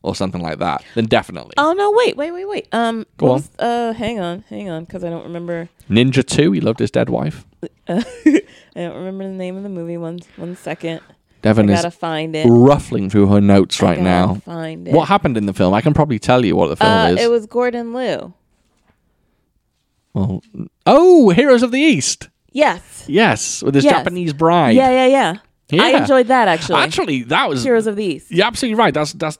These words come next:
Speaker 1: dead on because it's not the romantic angle, but it was a, a massive backblo-, backbone of the plot.
Speaker 2: Yeah.
Speaker 1: Oh, yeah. Yeah, you're absolutely right.
Speaker 2: And they did, they were, you know, getting along until, you know,
Speaker 1: Yeah.
Speaker 2: uh,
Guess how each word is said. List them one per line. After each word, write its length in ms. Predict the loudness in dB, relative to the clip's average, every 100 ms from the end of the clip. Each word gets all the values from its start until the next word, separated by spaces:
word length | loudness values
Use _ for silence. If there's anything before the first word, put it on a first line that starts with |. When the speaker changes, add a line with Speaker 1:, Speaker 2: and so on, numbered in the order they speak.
| 0
Speaker 1:
dead 160 | 2
on 340 | 4 2 0 -6
because 500 | -8 0 0 0 -8 _ _ _ _ _
it's 220 | -10 -6
not 340 | -2 -2 -2 -4
the 100 | 2
romantic 640 | 4 2 0 -2 -6 -6
angle, 320 | -8 -6 -8
but 160 | -6 -6
it 40 |
was 180 | -6 -10 _ _ _
a, 80 | -4 -4 -4
a 80 | -4
massive 440 | 0 -2 -2 -6 -4
backblo-, 420 | -6 -4 -4 -4 -2
backbone 600 | -4 -4 -10 0 0 0
of 100 | -4
the 60 | -8
plot. 480 | -6 -6 -6 -8 -2
Speaker 2:
Yeah. 260 | 0 0 -2
Speaker 1:
Oh, 160 | -6
yeah. 300 | -2 -2 -2 -4 _
Yeah, 240 | -10 -10 -8
you're 100 | -10
absolutely 260 | -10 -10 -6
right. 220 | -6 -8 -14 -12
Speaker 2:
And 140 | -4
they 120 | -2 -2
did, 340 | 0 0 2
they 160 | 2 2
were, 340 | -2 -4 -6 -8
you 80 | -4
know, 160 | -4
getting 280 | 0 0 0
along 460 | 0 0 0 -2 -4
until, 640 | -6 -4 -2 0 0 -2
you 140 | -6 -6
know, 260 | -6 -8 -10
Speaker 1:
Yeah. 140 | -8 -8 _ _ _ _ _ -6
Speaker 2:
uh, 480 | -4 -2 -4 -6